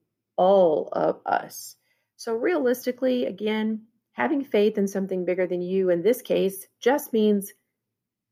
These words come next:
having the ability to say, "We're gonna survive, we're gonna get better, we're gonna get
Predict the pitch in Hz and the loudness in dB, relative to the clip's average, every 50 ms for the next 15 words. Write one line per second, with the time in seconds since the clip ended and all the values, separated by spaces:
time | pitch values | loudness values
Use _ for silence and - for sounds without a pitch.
0 | _ _ _ - - 196 247 262 285 262 254 240 208 185 196 190 185 185 185 190 | _ _ _ -8 -4 -2 0 0 0 0 0 0 0 2 2 2 2 4 4 4
1 | 202 208 208 208 196 190 175 - - 185 175 175 185 196 190 190 180 180 180 - | 4 4 2 0 -2 -2 -2 -2 0 0 2 2 2 2 2 0 -2 -2 -2 -2
2 | 175 160 151 170 175 180 190 190 196 190 175 175 170 - 175 170 170 170 170 - | -2 -2 0 0 2 2 2 2 2 0 0 -2 -2 -2 -2 0 0 -2 -2 0
3 | - 185 185 185 185 175 175 165 175 170 165 170 165 165 | 0 2 2 2 2 2 0 -2 -2 -2 -2 -2 -4 -4